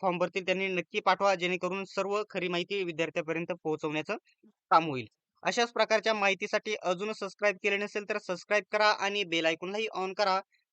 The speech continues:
सर्वांनी व्हिडिओ शेवटपर्यंत बघितल्याबद्दल धन्यवाद. भेटूयात नेक्स्ट व्हिडिओमध्ये.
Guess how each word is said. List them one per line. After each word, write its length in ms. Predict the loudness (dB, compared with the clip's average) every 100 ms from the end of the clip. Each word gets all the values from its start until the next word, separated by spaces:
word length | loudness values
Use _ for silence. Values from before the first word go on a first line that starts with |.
| -4
सर्वांनी 440 | 0 2 2 0
व्हिडिओ 320 | -2 -2 -2 -2
शेवटपर्यंत 560 | -2 -4 -2 -2 0
बघितल्याबद्दल 800 | -2 0 -2 -2 -2 -2 0 -2
धन्यवाद. 540 | -2 -4 -2 2 0 0
भेटूयात 420 | -6 -6 -4 -4 -2
नेक्स्ट 380 | -4 -4 -6 -4
व्हिडिओमध्ये. 800 | -4 _ -10 -4 -2 0 -2